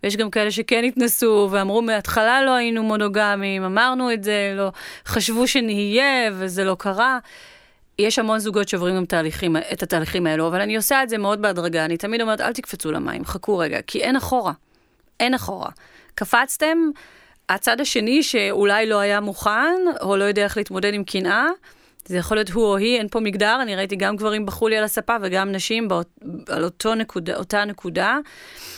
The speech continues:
אז אני אומרת, "רגע, שנייה, בואו נעשה את זה בהדרגה, בהסכמה, מבוקר",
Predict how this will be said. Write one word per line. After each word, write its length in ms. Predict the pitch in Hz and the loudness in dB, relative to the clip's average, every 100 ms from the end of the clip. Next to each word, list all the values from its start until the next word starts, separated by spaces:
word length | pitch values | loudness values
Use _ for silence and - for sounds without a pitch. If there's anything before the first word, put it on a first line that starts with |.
| - - 180 | -20 -12 -6
אז 140 | 180 | -2
אני 100 | 196 | 0
אומרת, 200 | 208 208 | 0 2
"רגע, 200 | 214 202 | 0 -2
שנייה, 280 | - 165 - 185 | -4 -4 -4 -2
בואו 200 | 196 214 | 0 0
נעשה 260 | 196 208 | 0 -2
את 40 | 202 | -2
זה 60 | |
בהדרגה, 460 | 185 185 185 202 202 | -2 -2 0 0 0
בהסכמה, 880 | 190 180 - 190 190 202 196 196 196 - - - 202 | -2 -4 -4 -2 0 2 2 0 -2 -8 -14 -8 -2
מבוקר", 920 | 196 185 180 214 196 196 190 185 | -2 -2 0 2 2 2 0 0